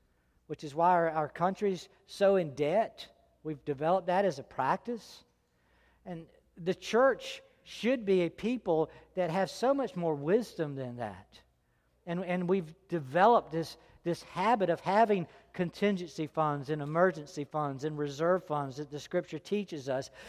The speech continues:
And we also have in our, uh, our heart this motivation to give,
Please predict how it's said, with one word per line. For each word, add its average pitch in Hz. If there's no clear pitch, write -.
And 190
we 190
also 202
have 185
in 185
our, 202
uh, 131
our 143
heart 214
this 160
motivation 180
to 151
give, 185